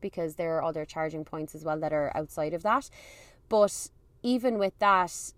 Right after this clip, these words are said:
like, there is, <laughs> like, when I started driving my electric car, right, I would drive into a place called Junction fourteen, which is, like, a huge plaza that has, like, a petrol station, it has food, and it's on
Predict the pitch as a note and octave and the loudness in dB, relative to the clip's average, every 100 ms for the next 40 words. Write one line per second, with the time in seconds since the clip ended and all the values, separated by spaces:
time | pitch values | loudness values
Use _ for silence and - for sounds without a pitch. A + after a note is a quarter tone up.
0 | - F3+ - - _ G#3+ G#3 G#3 - A3 | -6 -6 -8 -20 _ 0 2 2 2 4
1 | B3+ A3+ - - A3 F#3+ G3 - - - | 4 2 0 0 0 -2 -4 -10 -20 -20
2 | - - A3+ D#4 - B3+ G#3+ F#3 F3 E3+ | -20 -6 2 2 4 2 4 4 4 2
3 | D#3+ D#3 D#3 D3 C#3+ D3+ - C#3+ B2 - | 0 0 0 0 -2 -8 -6 -4 -4 -6
4 | E3+ - - G3 B3 A3+ G3 F3+ E3+ D#3+ | -8 -10 2 2 2 -2 -2 0 -2 -4
5 | - D#3+ D3+ D3 - - D#3 - D3 C#3+ | -6 -6 -4 -6 -8 -8 -8 -6 -6 -6
6 | D3+ D3 D#3 C#3 D3 C#3+ D3 C3+ C3+ - | -6 -8 -10 -8 -6 -6 -8 -8 -8 -10
7 | D3 D3+ C#3+ D3 - - A3 A3+ G#3+ G3 | -10 -10 -10 -14 -16 -12 -6 -4 -4 -8
8 | - F#3 F3 E3+ E3 D#3+ D#3+ D#3+ - - | -8 -2 2 2 0 0 0 -2 -10 -20
9 | - D#3+ - D#3+ D3+ D3 B2+ A#2+ F#3 - | -8 -8 -2 0 0 0 -10 -12 -12 -8
10 | F3 - F3 E3+ - E3+ E3 D#3 D3 C#3 | -10 -4 -4 -4 -2 0 0 -2 -8 -12
11 | - F3 E3+ E3+ E3 - D#3+ D#3+ - - | -8 -4 -2 0 -2 -4 -6 -8 -8 2
12 | F3+ F3+ F#3 | 2 4 0